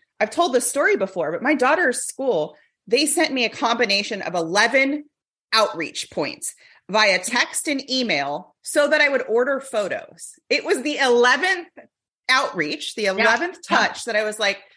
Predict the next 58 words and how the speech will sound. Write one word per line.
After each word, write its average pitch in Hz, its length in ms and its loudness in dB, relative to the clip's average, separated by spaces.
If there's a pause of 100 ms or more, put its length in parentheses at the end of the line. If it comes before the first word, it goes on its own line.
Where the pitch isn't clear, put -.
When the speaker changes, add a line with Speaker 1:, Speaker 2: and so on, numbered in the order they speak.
(440)
Speaker 1:
"I 254 100 2
gotta 277 220 4
order 277 200 4
these 262 220 -6
photos. 262 300 0
I'm 254 80 -4
doing 240 220 2
it 220 120 0
right 214 240 0
now." 151 320 -6
And 240 240 -4
at 233 200 2
no 254 240 2
point 254 440 -6
did 196 120 0
I 190 180 4
say, 180 280 2
"I'm 151 180 0
annoyed. 202 460 0
How 165 260 -2
dare 190 420 2
they? 175 420 0
Who 240 100 -4
do 233 80 -6
they 269 140 2
<laughs> - 80 -4
think 247 200 -2
they 226 180 4
are?" 277 460 4 (500)
I - 80 -2
Speaker 2:
Yeah. - 80 4
Speaker 1:
was 302 100 0
like, 269 140 2 (160)
"Yeah, 320 320 2
yeah, 339 120 2
yeah, 302 220 2
the 233 100 -2
photos, 226 360 -2
the 202 80 -6
photos, 196 280 -2
the 190 60 -4
photos." 185 380 2
And 226 180 0
then, 226 220 -2 (140)
and 208 160 2
then 226 260 0
I 226 80 2
got 220 140 2
distracted. - 580 -8 (440)
"Oh, 285 140 6
the 254 80 0
photos, 226 280 4
the 208 80 0
photos." 185 280 0
It's 214 160 -8
like, 247 200 -2 (160)
we're 294 460 2
doing 240 580 0